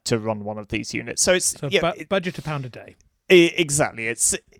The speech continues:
Speaker 1: you know, it's, it's not the end of the world, but it's certainly, uh, certainly now something that you probably would notice on your monthly electricity bill if you're running it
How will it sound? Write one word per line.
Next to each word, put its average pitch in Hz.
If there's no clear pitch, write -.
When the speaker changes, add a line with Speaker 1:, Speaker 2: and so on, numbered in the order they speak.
Speaker 1:
you 196
know, 175
it's, -
it's 180
not 190
the 180
end 226
of 214
the 220
world, 214
but 180
it's 165
certainly, 127
uh, 123
certainly 117
now 113
something 120
that 120
you 123
probably 113
would 113
notice 120
on 117
your 117
monthly 120
electricity 117
bill 117
if -
you're 127
running 113
it -